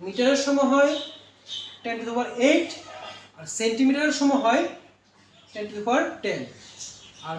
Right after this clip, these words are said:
মিটারটা হলো এসআই ইউনিট, আর সেন্টিমিটার থাকলে হবে সিজিএস ইউনিট। ওকে, ধরলাম। এখন বলেছে আলোর গতিবেগ কত, জানি না আমরা, ধরে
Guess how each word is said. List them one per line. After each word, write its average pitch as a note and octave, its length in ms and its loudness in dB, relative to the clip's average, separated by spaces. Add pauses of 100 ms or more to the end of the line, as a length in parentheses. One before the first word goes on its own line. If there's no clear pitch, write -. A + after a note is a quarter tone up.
মিটারটা A#3 340 2
হলো C#4 160 6 (320)
এসআই B3 260 2
ইউনিট, D4+ 340 2 (540)
আর C#3 140 -18
সেন্টিমিটার A#3 460 -6
থাকলে B3 240 0
হবে B3+ 180 4 (420)
সিজিএস A#3 480 2
ইউনিট। C3 280 -12 (280)
ওকে, C#4+ 160 -2 (1700)
ধরলাম। A#3+ 480 0 (720)
এখন C4+ 140 -2 (100)
বলেছে D#4+ 300 4 (680)
আলোর B3 260 6
গতিবেগ B3+ 360 2
কত, B3+ 120 -2 (120)
জানি A#3+ 200 0
না C4+ 100 2
আমরা, G#3+ 160 0 (240)
ধরে G#3+ 160 0